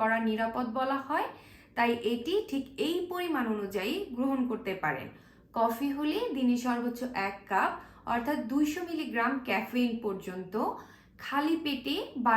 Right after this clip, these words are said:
রাতের দিকে চা বা কফি একদমই না। কোমল পানীয়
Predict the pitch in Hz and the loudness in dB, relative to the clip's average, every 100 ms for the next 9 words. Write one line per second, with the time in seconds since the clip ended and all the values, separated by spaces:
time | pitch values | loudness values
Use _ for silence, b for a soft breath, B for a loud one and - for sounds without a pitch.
0 | 220 220 226 302 247 294 - 349 466 453 | 6 6 4 0 -2 -2 -2 -2 -4 -4
1 | 262 214 247 294 226 196 196 190 214 - | 2 4 4 4 2 2 4 2 2 0
2 | 285 403 - - 202 202 - 269 320 330 | 0 0 -2 -4 -4 -4 -2 0 0 0
3 | 349 440 - - - b b b b b | 0 -2 -8 -20 -20 b b b b b
4 | - 285 285 339 339 339 339 381 | -4 2 4 2 2 2 2 0